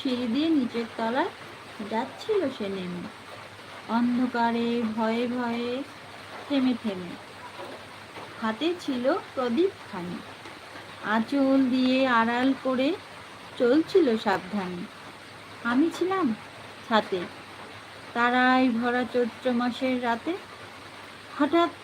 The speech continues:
মেয়ের কান্না শুনে উঠে দেখতে গেলেম ছুটে। সিঁড়ির মধ্যে যেতে যেতে প্রদীপটা তার নিভে গেছে বাতাসেতে।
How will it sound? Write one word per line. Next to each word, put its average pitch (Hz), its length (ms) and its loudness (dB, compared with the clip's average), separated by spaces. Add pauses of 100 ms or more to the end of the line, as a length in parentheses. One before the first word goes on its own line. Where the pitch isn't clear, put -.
(380)
মেয়ের 294 300 10
কান্না 262 380 6
শুনে 339 360 2 (640)
উঠে 320 300 4 (520)
দেখতে 330 380 4
গেলেম 240 400 4
ছুটে। 196 400 -2 (1000)
সিঁড়ির 269 380 6
মধ্যে 247 560 4 (320)
যেতে 214 340 4
যেতে 233 480 4 (760)
প্রদীপটা 226 680 2
তার 320 220 4 (580)
নিভে 226 380 6
গেছে 254 420 0 (200)
বাতাসেতে। 202 840 2